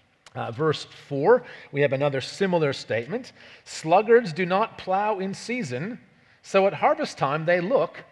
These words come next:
but find nothing." Right? Now, fairly obvious, isn't it? A fairly obvious statement, but it's also just a little bit humorous that someone would pl-, not plow their field, not plant any crops, but still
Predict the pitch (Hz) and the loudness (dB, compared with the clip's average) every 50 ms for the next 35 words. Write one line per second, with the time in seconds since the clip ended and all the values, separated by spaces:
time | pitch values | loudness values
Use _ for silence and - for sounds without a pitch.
0 | _ _ _ _ _ _ _ - - 214 - - - 226 233 233 233 226 254 247 | _ _ _ _ _ _ _ -10 -10 -10 -6 0 2 4 4 4 2 0 0 0
1 | - - 170 131 101 90 78 - - - - - - _ _ _ _ _ _ _ | 0 0 -4 -4 -4 -8 -14 -20 -20 -20 -20 -20 -20 _ _ _ _ _ _ _
2 | - - _ _ _ _ _ _ - 147 165 190 - 196 208 202 - - 269 262 | -20 -20 _ _ _ _ _ _ 0 0 0 0 2 0 -2 0 6 6 6 8
3 | 202 180 185 196 196 160 151 123 110 - - 139 143 175 208 214 180 - 190 190 | 8 8 10 10 8 8 4 -4 -6 -6 -8 -8 -6 -6 -6 -6 -4 0 2 2
4 | 180 160 156 165 165 160 156 143 - - - 160 170 196 220 247 220 185 220 208 | 4 6 6 4 4 4 0 -10 -8 -2 0 2 2 0 -2 -8 -4 -4 -4 -4
5 | 180 - - - _ - - 214 254 254 - 269 247 165 208 208 - - 170 151 | -4 -8 -12 -20 _ -6 -2 -2 -2 -2 -4 -6 -6 -6 -6 -6 -4 -2 -2 0
6 | 151 156 175 185 208 190 190 185 170 - - 170 185 196 220 277 302 - - - | 0 2 2 2 2 2 0 -4 -6 -8 -10 -8 -6 -6 -6 -8 -8 -8 -8 -8
7 | 147 - - - 190 190 190 190 185 160 160 147 123 - - - 151 139 143 165 | -8 -8 -4 -2 -2 -2 0 -2 -4 -4 -4 -6 -8 -10 -16 -12 -8 -4 -2 -2
8 | 185 190 - - - - 170 165 175 175 175 160 165 165 156 160 - 139 127 127 | -2 -4 -6 -10 -8 -2 0 2 2 2 2 2 0 0 0 -2 -6 -6 -4 -4
9 | 127 151 143 156 170 170 156 - - 175 170 170 175 170 - 160 151 151 143 - | -4 -2 -2 -2 -2 -2 -4 -8 -6 -6 -4 -4 -4 -6 -6 -8 -6 -6 -8 -8
10 | - 170 147 123 127 123 - - 151 139 151 143 - - - - - 311 247 143 | -6 -4 -4 -4 -4 -8 -12 -16 -12 -10 -10 -10 -10 -14 -14 -6 0 2 2 4
11 | 127 143 190 190 | 2 0 -2 -4